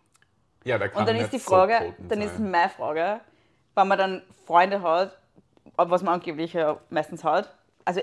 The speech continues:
Speaker 2: enge Freunde, sind meistens scheinbar genetisch ähnlich.
Speaker 1: Ja.
Speaker 2: Gibt's so Studien, die sagen, man sucht sich scheinbar die engen Leute im Umfeld, sucht man sie, die sind
Speaker 1: gleich
Speaker 2: genetisch ähnlich
Speaker 1: angrenzend.
Speaker 2: und riechen ähnlich, nämlich auch.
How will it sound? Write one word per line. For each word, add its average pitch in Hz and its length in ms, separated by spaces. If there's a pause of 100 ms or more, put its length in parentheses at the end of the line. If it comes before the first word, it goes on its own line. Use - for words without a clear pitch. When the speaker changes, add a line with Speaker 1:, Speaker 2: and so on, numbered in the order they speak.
Speaker 2:
enge 190 240
Freunde, 156 420
sind 190 240
meistens 165 480
scheinbar 175 380
genetisch 180 680
ähnlich. 151 400 (560)
Speaker 1:
Ja. - 80 (1080)
Speaker 2:
Gibt's - 220
so 196 100
Studien, 220 400
die 220 60
sagen, 208 420
man 190 100
sucht - 260
sich 208 140
scheinbar 165 360
die - 180
engen 180 220
Leute 156 240
im 180 100
Umfeld, 196 360
sucht - 180
man 185 80
sie, 180 260
die 185 140
sind 180 140
Speaker 1:
gleich - 200
Speaker 2:
genetisch 170 80
ähnlich - 220
Speaker 1:
angrenzend. - 320
Speaker 2:
und 208 140
riechen 220 320
ähnlich, 135 340
nämlich 156 240
auch. 160 160